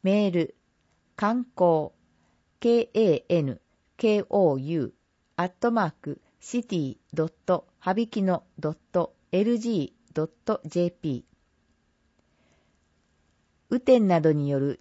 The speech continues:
中止のお問い合わせは、七時以降に市役所まで。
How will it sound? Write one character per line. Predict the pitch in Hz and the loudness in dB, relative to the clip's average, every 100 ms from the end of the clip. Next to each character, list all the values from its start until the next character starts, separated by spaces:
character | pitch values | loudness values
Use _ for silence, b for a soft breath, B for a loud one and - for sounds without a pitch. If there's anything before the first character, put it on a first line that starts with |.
| - | -4
中 | 226 | -2
止 | 247 - | -2 0
の | 220 202 | 2 2
お | 175 | 2
問 | 190 185 | 2 4
い | 175 | 4
合 | 165 | 2
わ | 170 | 0
せ | - | -4
は、 | 143 143 b b b | -2 -4 b b b
七 | - - 247 | -16 -6 -4
時 | 240 233 | 0 -2
以 | |
降 | 233 190 151 | 2 4 4
に | 135 - | 0 -8
市 | - - 214 | -14 -4 -2
役 | 233 - | -2 -4
所 | 180 147 | -4 -4
ま | 131 | -6
で。 | 117 | -8